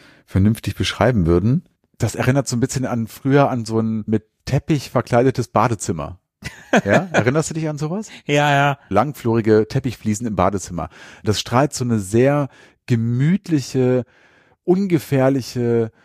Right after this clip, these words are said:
Speaker 1: freundliche Atmosphäre aus. Also mir macht's großen Spaß, da mich in diesen Leveln zu bewegen. Wir haben's grad schon so weird genannt. Es ist ein bisschen L-S-D-Trip-mäßig. Also da gibt's
Speaker 2: Ja.
Speaker 1: riesige Teddybären und da gibt's die Badewanne. Die Hintergründe sehen wirklich verrückt aus, wie in so einem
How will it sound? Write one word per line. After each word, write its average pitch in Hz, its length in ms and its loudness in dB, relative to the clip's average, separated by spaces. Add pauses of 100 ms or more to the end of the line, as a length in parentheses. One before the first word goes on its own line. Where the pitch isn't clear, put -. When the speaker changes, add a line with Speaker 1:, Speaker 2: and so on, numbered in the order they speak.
(160)
Speaker 1:
freundliche 123 640 0
Atmosphäre 120 540 0
aus. 101 180 2
Also 107 160 -6
mir 117 120 4
macht's 127 300 -2
großen 131 460 2
Spaß, 117 640 -2
da 110 220 0
mich 110 200 -6
in 120 80 -10
diesen 101 320 -8 (320)
Leveln 113 360 0
zu - 160 -14
bewegen. 110 580 -2 (200)
Wir 110 140 -4
haben's - 240 -6 (160)
grad 113 260 -2
schon 110 160 -6
so 95 240 -4
weird 143 280 4
genannt. 117 340 0
Es 110 80 -12
ist - 340 -12
ein 107 60 -20
bisschen 131 280 0
L-S-D-Trip-mäßig. 147 1500 0
Also 117 120 2
da 233 100 4
gibt's 240 300 -4 (260)
Speaker 2:
Ja. 143 80 -2
Speaker 1:
riesige 151 340 2
Teddybären 113 760 2
und 135 260 -8
da 131 260 2
gibt's 123 220 -10
die 139 120 -2
Badewanne. 107 760 2
Die 113 60 -2
Hintergründe 120 480 0
sehen 113 220 0
wirklich 131 300 -2
verrückt 120 360 0
aus, 123 220 2
wie 123 60 2
in 117 80 -2
so 117 100 -2
einem 110 320 -4